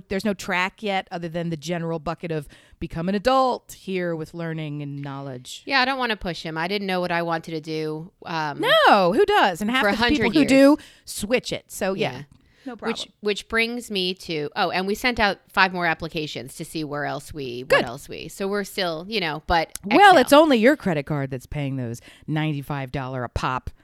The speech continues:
Speaker 1: application fees, Mommy, so what do we care?
Speaker 2: So that takes me to,
Speaker 1: <laughs>
Speaker 2: I consider my life to be a Shakespearean tragedy. I don't know, three acts. I don't know how you wanna look at it.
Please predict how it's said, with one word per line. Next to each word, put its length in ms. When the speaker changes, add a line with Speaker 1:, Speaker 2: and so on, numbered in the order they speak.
Speaker 1:
application 560
fees, 220
Mommy, 260
so 220
what 260
do 60
we 120
care? 680
Speaker 2:
So 140
that 160
takes 320
me 140
to, 580
Speaker 1:
<laughs> 680
Speaker 2:
I 100
consider 560
my 180
life 440
to 160
be 640
a 280
Shakespearean 680
tragedy. 460
I 40
don't 100
know, 100
three 320
acts. 420
I 120
don't 140
know 80
how 100
you 120
wanna 160
look 180
at 180
it. 120